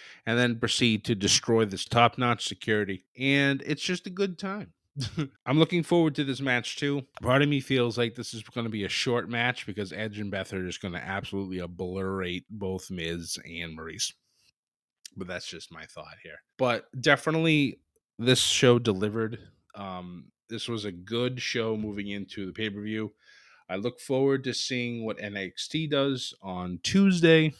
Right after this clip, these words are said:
SmackDown on Friday,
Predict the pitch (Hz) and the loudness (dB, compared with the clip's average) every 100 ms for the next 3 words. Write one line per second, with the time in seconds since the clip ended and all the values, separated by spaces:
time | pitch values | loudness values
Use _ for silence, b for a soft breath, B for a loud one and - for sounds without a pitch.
0 | b b b b _ _ _ _ _ - | b b b b _ _ _ _ _ -8
1 | - - - 120 123 - 104 98 76 76 | -6 -2 4 6 6 4 2 0 -8 -12
2 | - - 113 113 107 101 | -6 0 2 2 0 -4